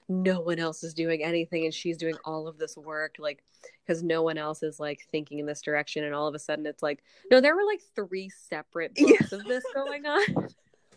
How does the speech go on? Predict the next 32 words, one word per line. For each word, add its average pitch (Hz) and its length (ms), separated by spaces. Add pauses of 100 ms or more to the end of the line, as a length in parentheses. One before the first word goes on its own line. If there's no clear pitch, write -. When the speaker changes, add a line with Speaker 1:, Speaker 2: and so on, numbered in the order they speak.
(720)
Speaker 1:
And, 554 100
like, 320 140
Speaker 2:
Yeah, 208 120
it's 220 120
like 269 120
Speaker 1:
everyone 233 400
else 190 300
except 185 440
Jesse 160 440
thought - 280
this. - 360 (160)
<laughs> - 20
Speaker 2:
Yeah, 262 360 (200)
it's - 140
like 220 280
everyone 180 580
is 170 180
just, 170 240 (220)
like, 160 260
she's 208 200
coming 196 300
out 170 160
with 190 120
these 180 200
theories 180 400
and 180 80
everyone's 180 420
like, 185 220
"Yeah, 202 240
we're 196 120
already 170 240
there." 175 320